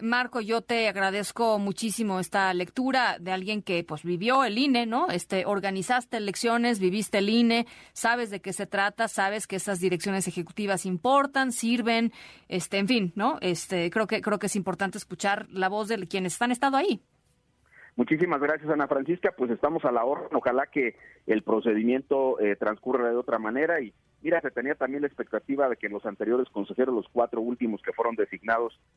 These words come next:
Speaker 2: eh, podrían tener algún sesgo en su comportamiento. Sin embargo, no ha sido así. Han, han trabajado de una manera imparcial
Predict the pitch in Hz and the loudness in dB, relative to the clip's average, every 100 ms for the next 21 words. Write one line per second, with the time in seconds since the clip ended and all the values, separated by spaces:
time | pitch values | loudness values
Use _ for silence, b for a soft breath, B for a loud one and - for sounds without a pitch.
0 | _ _ 101 95 104 110 123 123 117 120 | _ _ -4 0 0 2 2 2 0 0
1 | 113 120 127 117 117 107 - 127 151 185 | -2 -2 0 0 -2 -2 -2 0 0 0
2 | 220 294 233 135 139 156 151 143 143 - | -2 -2 0 0 0 0 0 -2 -4 -4
3 | 139 151 151 202 285 196 147 - 127 131 | -4 -2 -4 -4 -2 -2 -2 -4 -4 -8
4 | 127 113 113 - 127 123 127 120 107 117 | -6 -2 0 0 0 -2 -6 -8 -4 -2
5 | 120 113 120 - 147 180 | -2 0 -4 0 0 0